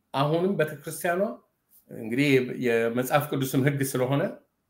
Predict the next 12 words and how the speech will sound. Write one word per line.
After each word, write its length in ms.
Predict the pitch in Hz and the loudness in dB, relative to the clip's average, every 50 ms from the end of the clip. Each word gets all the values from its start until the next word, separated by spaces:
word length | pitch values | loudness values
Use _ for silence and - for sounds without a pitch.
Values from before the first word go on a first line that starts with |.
| _ _ _ _ _ _ _ _ _ _ _ _ _ _ _ _ _ _ _ _ _ _ | _ _ _ _ _ _ _ _ _ _ _ _ _ _ _ _ _ _ _ _ _ _
አል-፣ 240 | 113 107 117 120 123 | 0 0 2 2 2
አገር 300 | 135 127 127 127 139 139 135 | 4 4 6 6 4 2 2
ከሚጠፋ 520 | - 131 123 127 131 127 - 143 135 - 151 156 151 151 151 120 | 2 0 0 0 -2 -2 -4 -4 0 2 2 2 2 0 -2 -4
አንድ 180 | 117 120 110 101 | -4 -4 -4 -4
ሰው 160 | - - 110 | -6 -6 -6
ይጥፋ 200 | 117 - - - 117 110 113 | -8 -10 -10 -10 -8 -8 -8
ነው፣ 120 | 117 110 | -8 -4
ህዝብ 200 | 120 127 123 131 131 | -4 -4 -4 -4 -2
ከሚጠፋ 400 | - 131 123 123 - 139 123 - 151 | 0 0 0 0 -2 -4 0 2 2
አንድ 200 | 147 135 127 120 - | 2 2 0 -2 -2
ሰው 120 | - 120 | -4 -6
ይጥፋ 200 | 113 113 - - | -6 -6 -6 -8